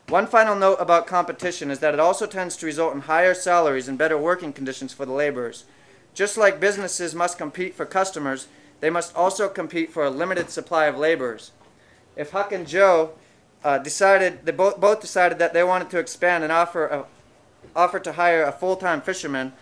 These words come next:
all else being equal, the labor force will tend to offer its services to whoever is willing to pay more and provide a better work environment.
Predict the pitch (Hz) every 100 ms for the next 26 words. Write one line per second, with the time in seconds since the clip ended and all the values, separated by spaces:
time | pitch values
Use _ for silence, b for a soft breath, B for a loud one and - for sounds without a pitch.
0 | b b _ 170 208 208 202 180 175 180
1 | 202 160 143 147 180 190 - 165 151 151
2 | 139 185 196 190 127 170 180 185 139 139
3 | - 185 170 - 143 - 143 165 175 175
4 | 147 170 160 143 170 180 170 143 135 135
5 | 139 156 156 147 156 147 143 165 139 123
6 | 117 110